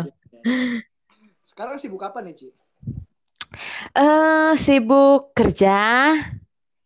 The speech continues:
Speaker 2: nyari duit ya kan?
Speaker 1: Oke.
Speaker 2: Kumpulkan pundi-pundi.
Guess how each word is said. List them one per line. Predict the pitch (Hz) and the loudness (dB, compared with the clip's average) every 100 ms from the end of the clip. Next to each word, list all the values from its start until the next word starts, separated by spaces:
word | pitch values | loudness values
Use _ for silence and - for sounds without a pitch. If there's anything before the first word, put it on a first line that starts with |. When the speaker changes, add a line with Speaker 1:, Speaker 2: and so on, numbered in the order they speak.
| _ | _
Speaker 2:
nyari | 202 208 202 208 208 214 220 214 | 2 4 4 4 4 4 6 4
duit | 202 220 190 190 233 | 4 4 6 6 4
ya | 214 208 | 2 0
kan? | 220 214 247 294 254 - 226 - _ _ - - 151 | 0 0 0 2 2 2 0 -2 _ _ -20 -18 -16
Speaker 1:
Oke. | 147 - 147 147 170 208 _ - - _ | -18 -16 -12 -8 -8 -8 _ -20 -20 _
Speaker 2:
Kumpulkan | 220 214 208 208 214 220 220 220 | 0 0 2 2 2 0 2 0
pundi-pundi. | 220 220 214 208 226 220 220 214 220 254 | 2 4 4 4 2 2 4 4 4 4